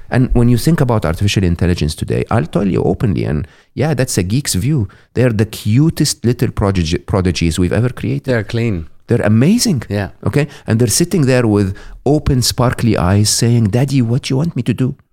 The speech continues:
Speaker 2: Yeah.
Speaker 1: Do you want me to go and fix climate change? I can do that. Just tell me. Tell me that you want to do
Speaker 2: Mm-hmm.
Speaker 1: that. Or do you want me to go kill others, uh, you know, through
Speaker 2: <laughs>
Speaker 1: robots?"
Speaker 2: Yeah. But, uh, to be a bit cynical, are we really the parents? Because
Speaker 1: We totally are.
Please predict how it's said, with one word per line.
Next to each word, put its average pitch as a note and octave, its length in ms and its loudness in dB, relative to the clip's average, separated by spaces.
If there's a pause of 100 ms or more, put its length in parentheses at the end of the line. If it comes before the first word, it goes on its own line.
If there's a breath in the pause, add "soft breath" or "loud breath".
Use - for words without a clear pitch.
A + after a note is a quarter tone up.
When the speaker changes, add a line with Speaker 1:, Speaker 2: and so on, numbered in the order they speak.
(120)
Speaker 2:
Yeah. E2 200 -8 (140)
Speaker 1:
Do A#2 80 -4
you A2+ 40 4
want A#2+ 240 2
me A#2+ 120 4
to A2 180 -2
go A2 260 2
and F#2 260 0 (180)
fix - 220 -2
climate A2+ 380 0
change? C3 280 -2
I A2 80 -2
can C#3+ 180 -2
do G3+ 140 0
that. B2+ 240 0 (200 loud breath)
Just - 220 -2
tell G#3+ 160 2
me. D3+ 140 2
Tell F3 200 0
me G3 100 2
that C#3+ 200 -2
you G#2+ 80 0
want A#2+ 200 0
to B2 80 0
do B2 120 0
Speaker 2:
Mm-hmm. G#2+ 120 4
Speaker 1:
that. F2 160 -2 (240 loud breath)
Or C3+ 100 2
do C3 80 0
you C#3+ 80 4
want D3 160 2
me D3 80 0
to C3+ 100 -2
go B2 160 0
kill D#3 260 0
others, A#2 460 0 (300 soft breath)
uh, G2+ 180 2
you A2 100 4
know, A2 120 2
through C3+ 240 2
Speaker 2:
<laughs> D#3+ 80 4
Speaker 1:
robots?" D#3 460 0
Speaker 2:
Yeah. G2+ 160 0 (800 loud breath)
But, C#3+ 220 2 (720)
uh, A#2+ 600 0
to C3+ 140 -4
be D#3+ 260 0
a B2 40 2
bit A#2+ 200 0
cynical, G#2+ 600 -2 (180)
are F#3 260 2
we C#3+ 220 0
really A#2 380 2
the G2+ 120 -4
parents? G2 580 -2
Because A2+ 640 -2
Speaker 1:
We F#2+ 120 0
totally A2 440 -2
are. G#1+ 200 -6